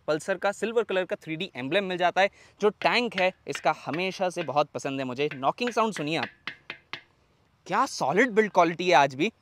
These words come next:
और फ़िफ़्टीन लीटर्स का टैंक है, पन्द्रह लीटर का टैंक, मतलब आपको टैंक रेंज एकदम ज़बरदस्त मिलेगी।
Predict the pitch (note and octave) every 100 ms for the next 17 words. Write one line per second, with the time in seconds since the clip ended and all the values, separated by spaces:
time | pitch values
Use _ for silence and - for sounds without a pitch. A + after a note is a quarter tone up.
0 | - E3 - E3+ - A#3+ A3+ E3 F3+ G#3+
1 | - F#3 C#3+ A#2+ B2 A#3 C4 B3+ A3 F#3+
2 | F#3+ G3 D#3 F3 G3 F3 F#3+ F3 - F#3
3 | E3 F3+ F3+ F3 F3 D#3 D3 E3+ C3+ C3
4 | C#3 F#3+ E3 E3 F3